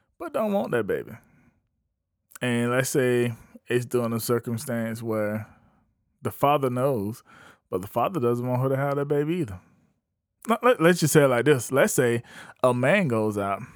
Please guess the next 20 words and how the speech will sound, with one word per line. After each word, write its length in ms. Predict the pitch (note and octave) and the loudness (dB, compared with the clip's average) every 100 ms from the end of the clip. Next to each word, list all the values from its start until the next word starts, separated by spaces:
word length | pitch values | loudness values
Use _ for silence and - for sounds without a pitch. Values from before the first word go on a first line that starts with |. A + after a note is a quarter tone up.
| - - - - | -20 -20 -16 -8
and 160 | A#2 | -4
has 320 | B2+ A#2+ A2 | -2 -2 -2
a 80 | A2 | -2
whole 240 | E3 G3+ F#3 | 2 2 2
bunch 260 | E3+ - | 0 -4
of 60 | - | -2
sex 320 | C#3+ C3 - - - - - _ | -2 -2 -10 -18 -20 -20 -20 _
with 180 | - G#2 | 0 2
a 460 | G2+ F2+ E2+ G2 A#2+ - _ _ _ _ | 2 0 -2 -4 -8 -18 _ _ _ _
woman 400 | A#2+ C3 D3+ B2 | -2 0 2 0
that's 200 | A2 G#2 | -2 -2
not 220 | B2 A#2 | -4 -2
his 200 | C3+ C3 | -2 -2
wife, 380 | A2 F2+ F2 - - - - _ _ E2+ | -4 -6 -8 -18 -20 -20 -20 _ _ -18
and 80 | |
he's 360 | - A#2+ B2 A2 | -8 -4 -4 -4
a 120 | G#2 | -6
billionaire 800 | F#2+ F2 A2+ A#2+ G#2 F#2 F#2 E2+ | -8 -2 0 2 0 -4 -6 -6
in 100 | F2+ | -6
Texas. 460 | - G#2+ - F2 | -6 -8 -8 -12